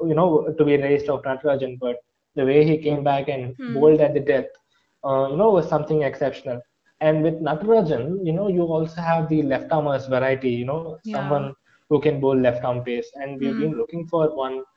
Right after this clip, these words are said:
Speaker 1: ever since Zahir Khan retired in two thousand fourteen. So he offers variety, and, you know, to think of one person such as Natarajan coming from that background and, you know, doing so well at the big stage, uh, unfazed by all the attention,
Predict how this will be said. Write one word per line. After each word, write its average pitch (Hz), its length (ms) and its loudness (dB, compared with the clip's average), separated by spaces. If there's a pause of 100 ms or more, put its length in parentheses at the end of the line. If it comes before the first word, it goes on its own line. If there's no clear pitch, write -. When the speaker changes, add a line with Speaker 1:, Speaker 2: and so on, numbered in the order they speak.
(240)
Speaker 1:
ever 147 180 0
since 147 320 -4 (140)
Zahir 139 320 0 (120)
Khan 135 140 -2
retired 127 440 -2
in 123 80 -8
two 131 80 -12
thousand 123 340 -4
fourteen. 117 360 -8
So 120 340 -2 (340)
he 156 140 4
offers 160 320 2
variety, 160 560 4
and, 135 260 -2
you 131 60 -4
know, 185 260 -6 (800)
to 180 160 6
think 180 240 2
of 175 200 6
one 147 220 4
person 156 480 0
such 139 320 -2
as 160 140 2
Natarajan 147 560 0
coming 139 320 -4
from 147 140 -10
that 139 240 -2
background 139 420 -6
and, 131 160 -8 (140)
you 156 80 -2
know, 202 180 2
doing 165 300 0
so 185 220 2
well 156 340 8
at 151 80 0
the 147 80 0
big 139 200 -4
stage, 143 300 -2 (240)
uh, 156 80 -6 (240)
unfazed 160 440 2
by 156 120 6
all 143 180 4
the 147 100 4
attention, 143 420 -4